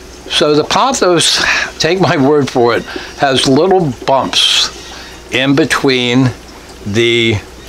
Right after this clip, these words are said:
ridges of the veins, and maybe you can see it in the light. I know it is a bit of a stretch and it's hard to show it to you.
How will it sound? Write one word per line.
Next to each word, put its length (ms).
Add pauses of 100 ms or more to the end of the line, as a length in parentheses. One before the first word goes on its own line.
(520)
ridges 580
of 280
the 100
veins, 720 (600)
and 540 (320)
maybe 240
you 140
can 160
see 320
it 100
in 140
the 80
light. 380 (540)
I 140
know 320
it 160
is 200
a 60
bit 200
of 100
a 60
stretch 580
and 200
it's 120
hard 320
to 60
show 360
it 140
to 80
you. 260